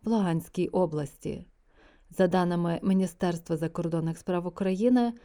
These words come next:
до українських військ прибуло понад двадцять тисяч добровольців із понад п'ятдесяти країн світу. Здебільшого це ветерани Збройних сил своїх країн,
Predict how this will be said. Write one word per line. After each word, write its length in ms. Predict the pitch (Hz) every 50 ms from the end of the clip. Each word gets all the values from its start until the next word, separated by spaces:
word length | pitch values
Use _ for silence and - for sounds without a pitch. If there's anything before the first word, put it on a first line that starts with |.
| - _ _ _ _ -
до 220 | 202 233 269 -
українських 880 | - - 240 214 - 233 240 226 196 196 196 190 196 - - 190 - -
військ 360 | 180 190 208 214 202 - -
прибуло 560 | - - 185 180 165 170 180 196 220 214 208
понад 500 | 208 - - 202 208 226 233 226 220 - - -
двадцять 720 | 170 - 190 170 185 190 202 202 - - 202 190 - - _ - - _
тисяч 560 | - 170 165 170 170 - 175 165 170 - - _ _ - _ _ -
добровольців 800 | 180 175 165 160 175 175 165 175 196 220 226 226 - - 202 208 - - _
із 200 | 190 208 - -
понад 360 | - - 180 180 190 190 -
п'ятдесяти 680 | - 190 190 175 165 170 165 - - - 170 - 175 165
країн 500 | 170 - 196 202 202 190 160 156 151 151
світу. 560 | 147 - - 175 185 175 151 147 - - - - _ _ _ _ _ _ _ _ _ _ _ - - _ _ _ _ _
Здебільшого 600 | 190 170 170 185 180 240 269 269 - - 240 226
це 200 | 220 - - 220
ветерани 540 | 202 214 208 - 226 208 196 190 202 226 226
Збройних 540 | 220 196 175 170 180 185 185 190 190 165 -
сил 340 | - - - 180 190 202 - -
своїх 500 | - - - 220 208 196 165 156 151 -
країн, 540 | - 190 180 170 170 156 160 160 151 156 160